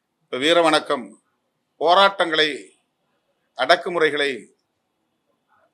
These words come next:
காட்சியாக்கி இருக்கிறார்கள். அதிலும் வன்முறை இருக்கிறது. ஆனால்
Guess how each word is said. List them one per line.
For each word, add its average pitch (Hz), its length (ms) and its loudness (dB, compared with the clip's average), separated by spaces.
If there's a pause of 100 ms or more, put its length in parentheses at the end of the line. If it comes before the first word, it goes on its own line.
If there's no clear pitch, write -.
(600)
காட்சியாக்கி 147 560 0
இருக்கிறார்கள். 101 520 -10 (1500)
அதிலும் 185 420 -2 (400)
வன்முறை 175 380 -4
இருக்கிறது. 113 500 -10
ஆனால் 151 380 0